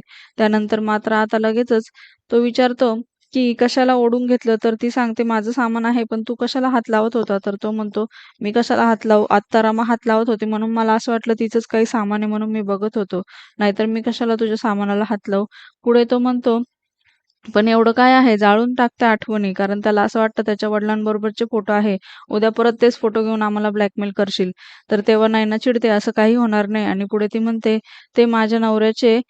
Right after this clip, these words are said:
आणि माझे फोटो आहे माझ्या मुलाबरोबरचे, पाहिजे का तुला? घे बघच." तर तेव्हा अक्षय म्हणतो, "नको, नको, काय चाललं आहे, आधीचा नवरा, आधीचे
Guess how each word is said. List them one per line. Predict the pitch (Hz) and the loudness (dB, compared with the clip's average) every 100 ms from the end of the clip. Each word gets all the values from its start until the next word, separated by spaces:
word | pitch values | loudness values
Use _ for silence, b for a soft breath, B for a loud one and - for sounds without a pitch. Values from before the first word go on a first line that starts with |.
| b b - | b b 0
आणि | 208 220 | 2 2
माझे | 220 208 208 | 2 2 0
फोटो | 226 226 220 | -2 0 2
आहे | 214 214 | 2 0
माझ्या | 208 202 208 | 0 -2 -2
मुलाबरोबरचे, | 208 202 202 196 196 - 214 | -2 -2 -2 -2 -4 -6 -4
पाहिजे | 220 214 247 | 0 0 -2
का | 240 220 | -2 -2
तुला? | 214 208 | 0 0
घे | 208 202 | 0 0
बघच." | 202 190 190 - | -2 -2 -4 -2
तर | 196 190 | -2 -2
तेव्हा | 208 202 | -2 -2
अक्षय | - 214 | -4 -6
म्हणतो, | 202 196 | -6 -6
"नको, | 190 202 226 | -6 -6 -6
नको, | 220 214 196 B B B | -6 -6 -8 B B B
काय | - 190 | -2 -2
चाललं | 196 208 196 196 | 0 0 2 2
आहे, | 202 202 | 2 2
आधीचा | 190 185 190 214 | 2 0 -2 -4
नवरा, | 196 190 190 190 | -4 -4 -2 -2
आधीचे | 185 190 185 202 196 | 0 -2 -4 -4 -4